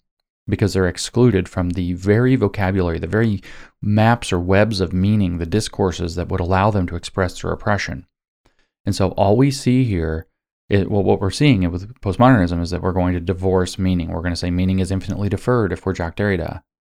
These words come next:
We're going to do a deconstructive process upon the meaning itself, which is a negative dialectic, it, like Adorno laid out and like Jacques Derrida was a big fan of, upon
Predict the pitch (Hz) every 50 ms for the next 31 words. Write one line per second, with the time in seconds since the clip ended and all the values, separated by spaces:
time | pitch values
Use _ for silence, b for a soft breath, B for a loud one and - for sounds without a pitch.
0 | _ _ _ _ _ _ _ _ _ _ _ _ _ _ _ _ - 110 95 104
1 | 104 104 95 92 - 104 95 95 95 95 92 90 - _ _ _ _ _ _ _
2 | _ _ _ _ _ - 107 101 101 101 90 90 - 127 - - - 110 - -
3 | - 110 95 - - 104 90 - - - 117 107 123 131 - - 85 80 - -
4 | - - - 98 95 95 98 101 92 92 101 101 101 98 98 92 92 - - 60
5 | - - - - 98 - - 92 87 92 87 90 90 87 90 90 - _ - 98
6 | 101 101 104 104 101 101 92 92 101 92 92 90 90 101 107 - - - 85 -
7 | - 73 - - - 95 90 - 85 92 92 101 101 117 127 120 101 90 85 85
8 | 82 82 80 80 78 - 87 90 87 87 85 - - - 95 - 90 82 80 -
9 | 90 92 98 95 90 85 82 85 87 85 82 87 87 82 82 - 110 113 127 117
10 | 95 82 82 - B B B B B B B B - - - - - 104 104 110
11 | 104 90 90 90 -